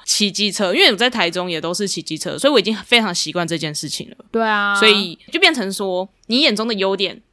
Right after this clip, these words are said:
Speaker 1: 在我眼中就变成了一个缺点。
Speaker 2: 对。
Speaker 1: 你喜欢台北的原因，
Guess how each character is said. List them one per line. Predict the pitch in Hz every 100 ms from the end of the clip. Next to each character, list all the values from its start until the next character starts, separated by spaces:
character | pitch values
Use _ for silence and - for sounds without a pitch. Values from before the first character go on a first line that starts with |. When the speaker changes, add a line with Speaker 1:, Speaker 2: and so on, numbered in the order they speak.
| _
Speaker 1:
在 | 262
我 | 226 185
眼 | 180
中 | 160 180
就 | 196
变 | 196
成 | 160
了 |
一 | 147
个 | 160
缺 | - 156
点。 | 160 - _
Speaker 2:
对。 | - 214 196
Speaker 1:
你 | 202
喜 | - 208
欢 | 214
台 | 202
北 | 180
的 | 170 160
原 | 165 175
因， | 180 170 175